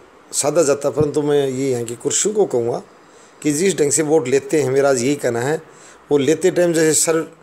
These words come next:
और मैडम जी जैसे जनता को कहते हैं, निर्वाचित होने के बाद में मैं आज ये सभी से कहना चाहता हूँ कि भाई आप इसमें अपना सुधार कर लें।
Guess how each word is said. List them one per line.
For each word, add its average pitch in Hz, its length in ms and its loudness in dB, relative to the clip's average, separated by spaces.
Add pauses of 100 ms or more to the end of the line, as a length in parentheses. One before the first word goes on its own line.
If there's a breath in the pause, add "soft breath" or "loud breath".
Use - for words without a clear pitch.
(300)
और 135 120 0
मैडम 151 320 0
जी 151 140 -2
जैसे 147 200 0
जनता 139 280 -2
को - 60 -6
कहते 123 240 -4
हैं, 160 160 -4 (480 loud breath)
निर्वाचित 180 460 2
होने 135 200 2
के 143 60 2
बाद 143 260 0
में 147 160 0
मैं 139 100 -4
आज 127 160 -2
ये 131 120 0
सभी 127 220 -2
से 123 120 -6
कहना 131 200 -2
चाहता 135 280 -4
हूँ 139 220 -4 (1040 loud breath)
कि 147 80 0
भाई 143 280 2
आप 139 260 0
इसमें 143 240 -2
अपना 123 140 -2
सुधार 113 320 -2
कर 117 160 -14
लें। 113 140 -18